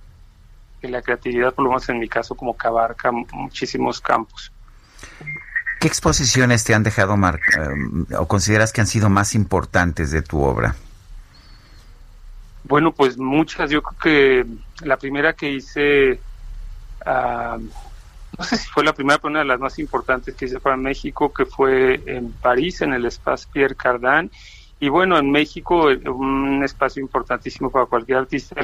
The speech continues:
Speaker 1: el Museo del Palacio de Bellas Artes, hace ya muchos años.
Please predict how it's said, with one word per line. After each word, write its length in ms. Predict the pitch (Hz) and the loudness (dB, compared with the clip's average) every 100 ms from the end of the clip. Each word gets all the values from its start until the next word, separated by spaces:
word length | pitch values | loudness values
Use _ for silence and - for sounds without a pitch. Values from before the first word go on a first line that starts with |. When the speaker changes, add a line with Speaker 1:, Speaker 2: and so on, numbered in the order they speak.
| 131 | 0
Speaker 1:
el 640 | 127 117 113 110 107 107 | 2 2 0 -2 -4 -4
Museo 280 | 110 117 131 | -6 -2 -2
del 80 | 127 | 0
Palacio 380 | 123 117 - 123 | 0 -2 0 -2
de 80 | |
Bellas 320 | 110 104 104 135 | 0 -2 0 2
Artes, 440 | 143 - 135 131 | 2 0 -8 -8
hace 260 | 135 - 120 | -10 -8 -6
ya 260 | 120 117 107 - - - | 0 0 -2 -10 -16 -12
muchos 400 | 127 - - 139 | -12 -12 -2 0
años. 400 | 139 139 143 | 2 2 -2